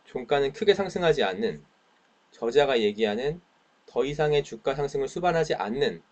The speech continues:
그런 거래량 증가가 어, 일어났고요. 또 이월 일 일에는 전날보다 거래량이 더 많아지면서 시작하는 가격보다 끝나는 가격이 더 낮아진 날입니다. 그 이후로 시장은 이천육백에서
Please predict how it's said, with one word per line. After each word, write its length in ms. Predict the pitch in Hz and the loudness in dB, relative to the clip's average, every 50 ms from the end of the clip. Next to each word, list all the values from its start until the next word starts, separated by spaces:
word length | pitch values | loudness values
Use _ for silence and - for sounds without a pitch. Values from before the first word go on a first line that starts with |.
| _ _ _ _ _ _ _ _ | _ _ _ _ _ _ _ _
그런 280 | _ - - 120 113 | _ -10 -6 -6 -6
거래량 420 | 110 - - 117 117 117 120 113 107 | -6 -4 -2 2 2 2 2 0 -4
증가가 640 | - - 95 90 110 98 92 87 87 113 143 - - _ _ _ _ _ _ _ _ _ _ - 95 | -6 -10 -8 -6 -4 -4 -2 -2 -2 -2 -2 -6 -10 _ _ _ _ _ _ _ _ _ _ -18 -14
어, 240 | 95 90 87 85 | -12 -10 -8 -8
일어났고요. 720 | 90 101 110 113 90 78 78 - - 87 78 82 110 156 - _ _ _ _ _ _ _ _ _ - | -6 -2 -2 -2 -2 -4 -8 -8 -8 -6 -6 -6 -6 -10 -16 _ _ _ _ _ _ _ _ _ -4
또 100 | - 135 | -4 -4
이월 420 | - 113 127 135 147 151 151 - | -2 -2 2 6 6 6 6 4
일 120 | 185 208 202 | 0 -2 0
일에는 460 | 202 - 139 143 156 131 92 - - _ _ _ _ _ _ _ _ _ _ _ | 0 0 2 2 0 0 -2 -4 -12 _ _ _ _ _ _ _ _ _ _ _
전날보다 560 | - - 120 135 143 151 151 143 147 143 135 - | -10 -8 -4 0 2 2 4 4 4 2 0 0
거래량이 480 | - 123 120 147 143 147 143 143 139 | 0 2 6 6 8 6 6 4 0
더 160 | - - 147 | 0 0 0
많아지면서 880 | 147 - 90 113 143 165 160 156 147 131 117 107 104 117 120 113 80 73 - _ _ _ _ _ _ _ _ _ _ _ _ - | 2 2 2 2 2 0 0 0 -2 -2 -2 -2 -2 -2 -4 -6 -6 -8 -12 _ _ _ _ _ _ _ _ _ _ _ _ -20
시작하는 480 | - - - 185 - - 180 160 156 | -8 -2 -2 -2 -2 0 -2 0 0
가격보다 500 | 151 - 214 120 113 - - 117 120 120 | 0 0 -2 -2 -2 0 2 2 2 2
끝나는 320 | - - 202 214 208 185 160 | 2 2 2 4 2 2 0
가격이 300 | 139 117 113 107 104 104 | -2 0 0 0 0 0
더 80 | 117 | -4
낮아진 320 | 92 90 92 110 104 107 92 | -4 -4 -4 -4 -4 -6 -6
날입니다. 560 | 82 80 82 80 76 71 76 71 67 76 78 _ _ _ _ _ _ _ _ _ _ _ _ _ _ _ _ _ _ _ _ _ _ _ _ | -8 -8 -8 -10 -12 -12 -12 -12 -12 -14 -16 _ _ _ _ _ _ _ _ _ _ _ _ _ _ _ _ _ _ _ _ _ _ _ _
그 160 | _ - 139 | _ -4 -4
이후로 500 | 139 135 135 135 143 151 165 180 185 185 | -2 -2 0 2 2 2 2 0 -2 -6
시장은 600 | - - - - - 151 151 160 165 160 151 - - | -12 -8 -2 0 0 2 2 2 0 -2 -4 -8 -10
이천육백에서 1160 | 107 113 - - - 120 117 107 104 107 _ - 135 123 117 110 104 - 139 143 160 175 196 | -12 -12 -10 -8 -8 -6 -6 -6 -10 -4 _ 2 2 4 4 2 2 2 0 -2 -2 -2 -4